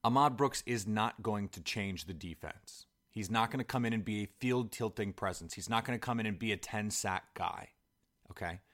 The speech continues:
He's tough. He's physical. He's a veteran. And he can get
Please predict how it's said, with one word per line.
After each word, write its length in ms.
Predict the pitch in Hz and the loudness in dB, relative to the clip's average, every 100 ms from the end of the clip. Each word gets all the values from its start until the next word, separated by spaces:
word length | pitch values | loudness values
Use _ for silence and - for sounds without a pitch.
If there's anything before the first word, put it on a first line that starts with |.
| _ _ _ _ _ _ _ | _ _ _ _ _ _ _
He's 300 | 123 101 - | -2 0 -2
tough. 580 | - 101 92 - - - _ _ _ _ _ | 0 2 2 0 -16 -20 _ _ _ _ _
He's 280 | - 110 - | -4 -2 -2
physical. 600 | - 131 117 131 135 127 | 0 2 2 2 2 2
He's 300 | 123 107 101 | 0 -2 0
a 80 | 101 | 0
veteran. 640 | 85 110 117 - 143 165 - _ _ _ _ _ _ _ _ _ - | 2 4 4 2 0 -2 -10 _ _ _ _ _ _ _ _ _ -4
And 100 | 117 | -2
he 120 | 113 | -2
can 440 | 131 - 170 196 156 | -4 -2 2 2 4
get 340 | 120 117 - | 4 4 0